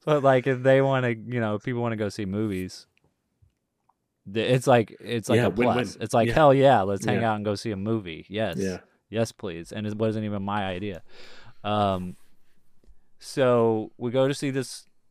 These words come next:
Speaker 1: Robert Rodriguez movie, Hypnotic, starring Ben Affleck, which is, I think, is the reason she wanted to go see it. She doesn't know who Robert Rodriguez is, but she knows Ben Affleck. And he's done a lot of, um, I don't know, like,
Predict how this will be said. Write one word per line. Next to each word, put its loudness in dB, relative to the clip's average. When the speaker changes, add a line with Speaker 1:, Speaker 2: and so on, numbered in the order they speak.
Speaker 1:
Robert 4
Rodriguez 2
movie, -2
Hypnotic, 0
starring -6
Ben -4
Affleck, -4
which -2
is, -2
I 0
think, -2
is 0
the -2
reason -6
she -10
wanted -8
to -20
go -12
see -14
it. -12
She -10
doesn't -4
know -10
who -12
Robert -10
Rodriguez -14
is, -18
but -12
she -12
knows 0
Ben -2
Affleck. -4
And -6
he's -2
done 0
a -2
lot 4
of, -2
um, -4
I -6
don't -2
know, 0
like, -2